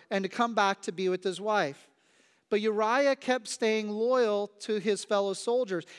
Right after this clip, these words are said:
and he refused to go home. Twice, David created stories that, and narratives to entice him to go home, and he never did.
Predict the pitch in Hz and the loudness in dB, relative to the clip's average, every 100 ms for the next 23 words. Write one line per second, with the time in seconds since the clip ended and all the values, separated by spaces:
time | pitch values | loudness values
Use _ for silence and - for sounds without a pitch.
0 | - 214 226 226 233 - 269 285 277 - | -2 0 0 -2 -4 -4 -2 -2 -4 -6
1 | 185 208 208 202 214 247 202 - _ _ | 0 0 0 -2 -4 -6 -10 -20 _ _
2 | _ _ _ - - 240 269 208 170 - | _ _ _ -16 -4 2 4 2 0 -8
3 | - _ 180 208 220 175 156 147 - _ | -10 _ 2 4 4 2 -6 -8 -20 _
4 | _ - 240 220 226 214 - - 277 269 | _ -6 2 4 4 2 0 -8 -2 0
5 | 190 180 180 - _ _ _ _ 214 220 | 2 0 -4 -8 _ _ _ _ 2 4
6 | 202 196 233 254 190 190 - 208 190 190 | 0 2 2 2 2 -2 0 0 2 0
7 | 180 - 269 277 - 196 180 170 202 202 | -4 -4 -2 -2 -2 -4 -4 -2 0 0
8 | 185 233 190 135 - _ _ _ 165 180 | -2 -2 -2 -6 -16 _ _ _ -6 -4
9 | 175 190 196 180 196 170 143 | 0 0 0 0 0 0 -4